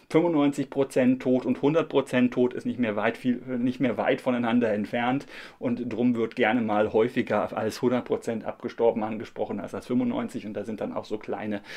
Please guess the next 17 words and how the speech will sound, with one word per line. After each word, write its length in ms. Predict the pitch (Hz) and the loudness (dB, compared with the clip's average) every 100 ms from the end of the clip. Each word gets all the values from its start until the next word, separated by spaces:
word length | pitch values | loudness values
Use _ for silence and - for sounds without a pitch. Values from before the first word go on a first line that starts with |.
| - - | -16 -4
Dinge, 220 | 120 120 | 4 4
die 120 | 107 110 | 4 -2
man 160 | 107 | -2
als 120 | 101 | -4
statistisches 640 | 101 107 120 - 110 104 104 | -4 -4 -4 -4 -6 -6 -4
Rauschen 420 | 101 110 113 123 | 2 2 2 -2
beziehungsweise 640 | 104 113 110 110 104 107 | -2 -6 -4 -2 -2 2
als 280 | 95 - - | 0 0 -8
Fehlmessung 920 | - 127 123 123 120 110 - 117 110 | -6 0 2 4 2 2 -2 -4 -2
auch 140 | 104 107 | -2 -2
der 120 | 110 | 0
Leute 240 | 107 107 | 0 0
im 140 | 110 101 | -2 -2
Wald, 200 | 104 110 | -4 -4
die 60 | |
das 180 | 113 95 | -6 -6
ermitteln, 500 | - 110 110 113 110 | -4 -2 0 -2 -2